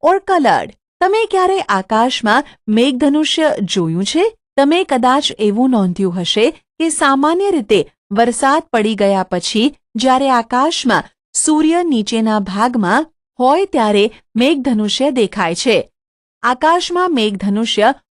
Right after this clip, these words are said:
મોટી ચાપ સ્વરૂપે ઘણા રંગો ધરાવતું દેખાય છે. મેઘધનુષ્યમાં કેટલા રંગો આવેલા હોય છે?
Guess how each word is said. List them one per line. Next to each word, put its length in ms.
મોટી 400
ચાપ 360
સ્વરૂપે 540
ઘણા 460
રંગો 360
ધરાવતું 600
દેખાય 480
છે. 380
મેઘધનુષ્યમાં 960
કેટલા 480
રંગો 280
આવેલા 440
હોય 260
છે? 300